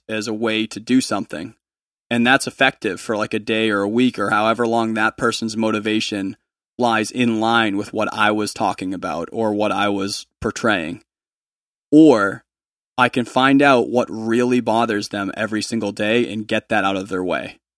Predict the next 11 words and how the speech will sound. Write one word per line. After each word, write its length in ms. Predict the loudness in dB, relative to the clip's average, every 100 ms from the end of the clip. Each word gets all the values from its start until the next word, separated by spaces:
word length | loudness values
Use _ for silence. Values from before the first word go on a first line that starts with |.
| _ _ _ _
So 280 | -4 2 2
whether 400 | 4 2 4 2
it's 280 | 2 -2 -6
a 100 | -6
way 400 | -4 0 2 2
of, 160 | 2 -2 -6
that 140 | -4
people 260 | -2 -4 -4
communicate 680 | -2 0 0 0 -2 -2
to 180 | -2 0
them, 360 | 2 2 2